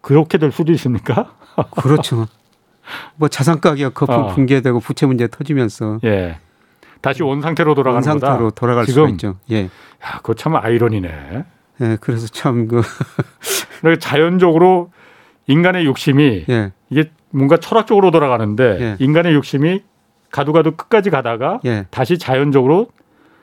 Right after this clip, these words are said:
Speaker 2: 제자리 돌아-
Speaker 1: 제자리로 돌아가게 되는
Speaker 2: 예.
Speaker 1: 지금 그 과정이다.
Speaker 2: 예, 그렇습니다. 그런데
Speaker 1: 예.
Speaker 2: 욕심이 너무 컸기 때문에
Speaker 1: 예.
Speaker 2: 심각한 거품이 발생했기 때문에
Speaker 1: 예.
Speaker 2: 제자리로 돌아가는 과정에서 그만큼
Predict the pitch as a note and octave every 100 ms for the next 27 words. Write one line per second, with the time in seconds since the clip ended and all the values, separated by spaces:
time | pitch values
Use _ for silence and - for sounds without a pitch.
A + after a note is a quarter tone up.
0 | _ _ - A#2+ B2+ A#2 - A#2+ A2 C#3
1 | D#3 E3 E3 - C#3 D3 C#3 C#3+ C3+ C3
2 | E3 A3 - - A2+ G2 D3+ C#3 D3+ -
3 | A#2 B2 A#2 A2 C#3 G2+ A#2+ A#2 G#2+ C3+
4 | A#2 - G2 F2+ G2+ - _ _ _ _
5 | _ _ - C#3 C3+ A2+ - A2 F#2+ E2
6 | - _ _ _ _ _ _ _ - _
7 | _ _ - B2 - E3+ B2 A#2+ B2 -
8 | E3+ F3+ - B2+ G#2 G2 G#2 G#2+ G2 E2+
9 | D#2+ - F3+ E3 C#3 B2+ - C#3 A#2 A2
10 | - A#2 G#2+ - G#2+ G2 A2+ B2+ B2 F#2+
11 | E2 D2+ - B2 C#3+ C#3+ C#3 - A#2+ A#2+
12 | A2+ G#2 - G#2+ G#2 G2+ A#2+ A2 - B2
13 | A#2+ -